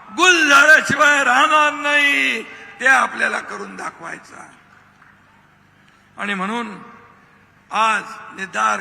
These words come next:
करा, विरोधकांना चारी मुंड्या चित करण्याचा निर्धार करा, अकोल्यावर शिवसेनेचा भगवा फडकवण्याचा निर्धार करा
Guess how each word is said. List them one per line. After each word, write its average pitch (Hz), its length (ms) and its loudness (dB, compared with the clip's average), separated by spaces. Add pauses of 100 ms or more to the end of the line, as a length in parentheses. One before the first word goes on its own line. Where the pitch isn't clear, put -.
करा, 156 280 -12 (580)
विरोधकांना 277 760 0
चारी 269 400 0
मुंड्या 269 360 -2 (100)
चित 269 120 -10 (140)
करण्याचा 233 640 -10 (420)
निर्धार 285 500 0
करा, 269 360 2 (720)
अकोल्यावर 294 1080 2 (480)
शिवसेनेचा 302 1000 0
भगवा 277 420 -4
फडकवण्याचा 269 800 -6 (640)
निर्धार 262 560 2 (100)
करा 311 560 2